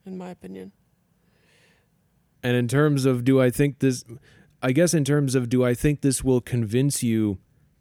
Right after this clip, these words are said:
Speaker 2: to watch Cannon films? Yes.
Speaker 1: That's true. This was the greatest advertisement for them ever.
Speaker 2: If, if you're the type of film goer that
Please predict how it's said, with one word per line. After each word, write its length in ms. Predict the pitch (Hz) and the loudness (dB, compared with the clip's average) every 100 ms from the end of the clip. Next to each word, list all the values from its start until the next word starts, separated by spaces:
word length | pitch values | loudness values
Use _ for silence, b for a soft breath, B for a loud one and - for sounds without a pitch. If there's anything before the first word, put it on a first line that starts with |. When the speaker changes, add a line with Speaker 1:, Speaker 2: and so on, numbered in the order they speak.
| _ | _
Speaker 2:
to 120 | - | -6
watch 520 | 117 107 120 120 - - | -4 -2 -2 -4 -8 -8
Cannon 460 | 127 123 120 104 | -4 -2 -2 -4
films? 720 | 95 - 104 117 135 147 - - _ _ _ _ - | -6 -6 -4 -2 -2 -4 -8 -16 _ _ _ _ -12
Yes. 560 | 104 104 73 - - - _ - B B B B _ | -4 -4 -4 -8 -12 -18 _ -20 B B B B _
Speaker 1:
That's 360 | 175 208 233 - | -2 -2 -2 -6
true. 280 | - 190 185 | -8 -8 -6
This 180 | 220 254 | -8 -8
was 120 | 202 | -8
the 100 | 185 | -8
greatest 420 | 175 190 202 180 | -6 -6 -6 -6
advertisement 640 | 190 180 170 180 170 175 - | -10 -10 -10 -10 -10 -14 -14
for 140 | 180 | -16
them 180 | 165 156 | -14 -14
ever. 380 | 165 147 139 151 _ _ _ _ | -14 -14 -16 -20 _ _ _ _
Speaker 2:
If, 260 | 131 123 113 | 0 0 0
if 200 | 135 123 | -2 -2
you're 220 | 117 165 180 | 2 2 4
the 80 | 165 | 2
type 280 | 160 160 | 0 0
of 120 | 147 120 | -2 -2
film 360 | - 143 139 | 0 2 2
goer 500 | 123 120 117 113 107 | 2 2 2 2 -2
that 340 | 107 107 113 | -2 -2 -2